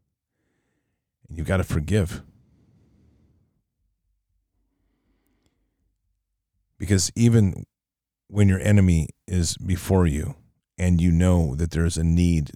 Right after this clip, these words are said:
to eliminate him or he will eliminate you, even in death, when the body's sitting there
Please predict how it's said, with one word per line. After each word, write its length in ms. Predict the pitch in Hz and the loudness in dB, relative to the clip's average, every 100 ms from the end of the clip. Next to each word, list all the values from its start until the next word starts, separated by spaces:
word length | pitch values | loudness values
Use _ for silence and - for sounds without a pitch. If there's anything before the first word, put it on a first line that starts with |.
| - | -12
to 300 | - 82 - - _ _ _ _ _ _ | -4 -4 -4 -12 _ _ _ _ _ _
eliminate 580 | 85 85 92 87 82 82 | -4 0 2 2 0 -2
him 260 | 95 82 | -2 -2
or 80 | 76 | -2
he 120 | 90 | -2
will 220 | 87 78 78 | 0 0 0
eliminate 460 | 82 80 76 76 | 0 0 -2 -4
you, 380 | 76 80 67 - _ _ _ _ _ _ _ _ _ _ _ _ _ _ _ _ _ _ _ _ _ _ _ | -6 -6 -6 -10 _ _ _ _ _ _ _ _ _ _ _ _ _ _ _ _ _ _ _ _ _ _ _
even 240 | 104 104 98 | -2 2 2
in 160 | 90 | 2
death, 440 | 80 87 78 - _ _ _ _ _ _ _ _ _ _ _ _ _ | 0 -2 -4 -8 _ _ _ _ _ _ _ _ _ _ _ _ _
when 120 | 85 | -4
the 80 | 78 | -4
body's 420 | 76 87 92 87 | -2 -2 0 -2
sitting 300 | - 95 87 | 0 0 0
there 200 | 82 78 | 0 -2